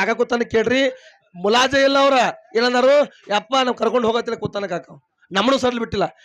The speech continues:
ಯಾಕಂದ್ರೆ ಈಚೆ ಕಡೆ ಮಾಡ್ಕೊಂಡು ನ್ಯಾಯ ಆಗಬಾರ್ದು, ಇವ್ರಿಗೆ ನ್ಯಾಯ ಆಗಬಾರ್ದು. ಯಾಕಂದ್ರೆ ಇವ್ರ ಮನ್ಯಾಗ ತಿಂದಿಲ್ಲ, ಇವ್ರ ಮನ್ಯಾಗ ತಿಂದಿಲ್ಲ. ನಿಯತ್ತಾಗಿ ಕಾರ್ಯಕ್ರಮ ಮಾಡಕತ್ತೀವಿ. ಇವತ್ತ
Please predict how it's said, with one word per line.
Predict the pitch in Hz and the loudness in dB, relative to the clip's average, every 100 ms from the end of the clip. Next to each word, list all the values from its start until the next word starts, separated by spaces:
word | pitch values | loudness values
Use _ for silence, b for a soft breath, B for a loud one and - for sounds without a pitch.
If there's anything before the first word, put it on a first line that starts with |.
| b 190 | b -2
ಯಾಕಂದ್ರೆ | 196 240 240 | -2 -2 -2
ಈಚೆ | 220 262 | 0 0
ಕಡೆ | 262 | 2
ಮಾಡ್ಕೊಂಡು | 254 254 | 2 4
ನ್ಯಾಯ | 254 254 | 2 2
ಆಗಬಾರ್ದು, | 247 233 - B - | 2 2 0 B -2
ಇವ್ರಿಗೆ | 233 247 | 0 2
ನ್ಯಾಯ | 240 226 | 2 2
ಆಗಬಾರ್ದು. | 202 156 143 b b 185 | 0 -2 -8 b b -2
ಯಾಕಂದ್ರೆ | 202 226 233 247 262 208 | -2 -2 -2 2 2 2
ಇವ್ರ | 233 247 | 2 2
ಮನ್ಯಾಗ | 247 240 247 | 2 2 0
ತಿಂದಿಲ್ಲ, | 247 254 262 | -2 0 2
ಇವ್ರ | 247 247 | 2 0
ಮನ್ಯಾಗ | 240 233 | -2 -2
ತಿಂದಿಲ್ಲ. | 226 240 262 262 B B 185 196 | -4 0 0 0 B B -2 2
ನಿಯತ್ತಾಗಿ | 247 269 269 254 | 2 2 0 0
ಕಾರ್ಯಕ್ರಮ | 247 233 240 233 | 0 -2 -2 -2
ಮಾಡಕತ್ತೀವಿ. | 233 233 233 262 285 - B B 175 | -2 -2 0 2 2 -2 B B 0
ಇವತ್ತ | 214 226 | 2 2